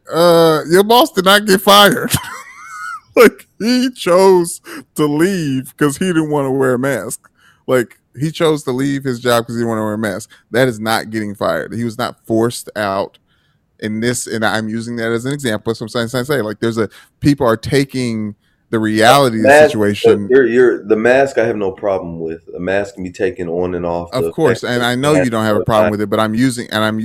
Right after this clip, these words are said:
Speaker 1: I'm, you don't have a problem with it, and that's why I'm using this
Speaker 2: I'm saying
Speaker 1: anecdote
Speaker 2: the same
Speaker 1: to prove, to talk about this point of people are taking one thing and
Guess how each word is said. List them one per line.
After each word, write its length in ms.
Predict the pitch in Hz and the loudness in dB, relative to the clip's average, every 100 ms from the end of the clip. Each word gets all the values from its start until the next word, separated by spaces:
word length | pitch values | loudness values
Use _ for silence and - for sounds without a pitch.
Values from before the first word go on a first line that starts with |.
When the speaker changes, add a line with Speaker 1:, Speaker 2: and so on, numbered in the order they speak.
| 67 92 | -4 -4
Speaker 1:
I'm, 200 | 107 107 | -2 -4
you 360 | 78 95 110 | -6 -6 -4
don't 120 | 120 | -4
have 100 | 120 | -4
a 60 | 104 | -4
problem 260 | 135 135 113 | -4 -4 -4
with 120 | 107 | -6
it, 20 | |
and 80 | 104 | -6
that's 140 | 104 | -6
why 40 | 107 | -6
I'm 100 | 107 | -6
using 320 | 113 107 104 | -6 -6 -8
this 120 | 104 | -8
Speaker 2:
I'm 40 | |
saying 120 | - 123 | 0 2
Speaker 1:
anecdote 340 | 117 104 101 - | 2 0 -4 -6
Speaker 2:
the 80 | - | -2
same 220 | 120 113 | 0 2
Speaker 1:
to 120 | 117 | 0
prove, 320 | - 139 127 - | 2 4 4 2
to 160 | 123 | -2
talk 280 | 101 123 120 | 2 0 0
about 200 | 117 110 | -2 -2
this 100 | 107 | -4
point 340 | - 131 117 | -2 -2 0
of 200 | 110 104 98 - _ | 0 0 -2 -14 _
people 320 | - 139 135 | 2 2 2
are 520 | 80 110 104 101 98 - _ _ _ | 0 2 2 0 -2 -8 _ _ _
taking 560 | - 135 131 131 110 | 0 0 0 -2 0
one 240 | 113 123 117 | 2 2 0
thing 500 | 113 107 104 101 - - | -2 -2 -2 -4 -6 -2
and 420 | 104 101 101 | 0 0 -2